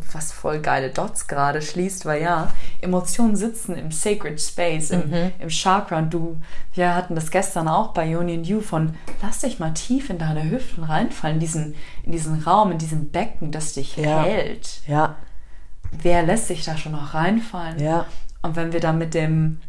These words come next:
Speaker 1: mit dem Solarplexus, was ja auch wieder der Gegenpol zum Halschakra
Speaker 2: Mhm.
Speaker 1: ist, arbeiten, dieses Tor von I'm owning myself
Speaker 2: Mhm.
Speaker 1: aufmachen, kann das ja rausfließen.
Speaker 2: Mhm.
Speaker 1: Voll geil.
Speaker 2: Mhm.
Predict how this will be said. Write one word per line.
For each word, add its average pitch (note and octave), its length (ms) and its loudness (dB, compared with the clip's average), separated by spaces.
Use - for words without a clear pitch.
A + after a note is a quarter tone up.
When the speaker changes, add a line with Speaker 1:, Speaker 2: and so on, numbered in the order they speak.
Speaker 1:
mit D#3+ 140 -2
dem D#3+ 120 0
Solarplexus, D#3 640 0
was C#3+ 140 -4
ja D3 80 -4
auch D#3 160 -2
wieder C#3+ 300 0
der C#3 280 0
Gegenpol D#3+ 640 -2
zum C#3 320 -2
Halschakra B2+ 720 6
Speaker 2:
Mhm. D#3+ 180 0
Speaker 1:
ist, E3+ 220 0
arbeiten, D#3 520 4
dieses D#3 280 -4
Tor F#3 280 2
von D#3+ 260 -4
I'm D3 240 -4
owning F#3 340 2
myself C3 540 0
Speaker 2:
Mhm. D3+ 220 0
Speaker 1:
aufmachen, D3+ 600 2
kann F#3+ 280 0
das - 180 0
ja - 120 -6
rausfließen. D3 840 0
Speaker 2:
Mhm. D#3 260 0
Speaker 1:
Voll F3+ 300 0
geil. D#3+ 460 0
Speaker 2:
Mhm. D3 480 4